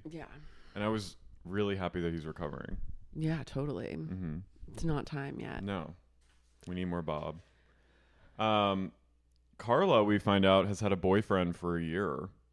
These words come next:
Speaker 1: Even though she's technically married, she has a boyfriend that she's shooting with, but he has to blur his face. And I love that. It's a power move for all.
Speaker 2: Is he, like, married?
Speaker 1: Well, I think she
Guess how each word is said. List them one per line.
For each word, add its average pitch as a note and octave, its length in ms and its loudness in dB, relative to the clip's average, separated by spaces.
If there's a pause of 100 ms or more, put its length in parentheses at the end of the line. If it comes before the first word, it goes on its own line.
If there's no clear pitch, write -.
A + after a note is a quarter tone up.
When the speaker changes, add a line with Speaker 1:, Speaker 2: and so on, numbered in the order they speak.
(340)
Speaker 1:
Even G3+ 220 0
though A3+ 100 8
she's A3+ 300 -2
technically G3 580 0
married, D3 720 0 (320)
she - 160 -2
has F#3+ 100 6
a G#3 40 4
boyfriend G3+ 520 8
that G#3 120 2
she's A#3+ 260 2
shooting D#3+ 500 6
with, G#3+ 320 6
but F3+ 180 4
he G3 200 4
has F#3 300 6
to F3 80 2
blur C#3 280 2
his C#3 180 -2
face. C#3+ 560 -4
And E3 200 6
I E3 100 6
love D3 260 2
that. C3+ 320 2
It's D3+ 100 -2
a E3+ 40 2
power E3 400 6
move D#3+ 240 4
for - 220 0
all. F2+ 480 2
Speaker 2:
Is A2 80 -2
he, A2+ 100 4
like, G#2+ 180 2
married? F2 560 0 (340)
Speaker 1:
Well, G3 520 8
I G3 100 6
think G#3+ 200 2
she D#4 500 6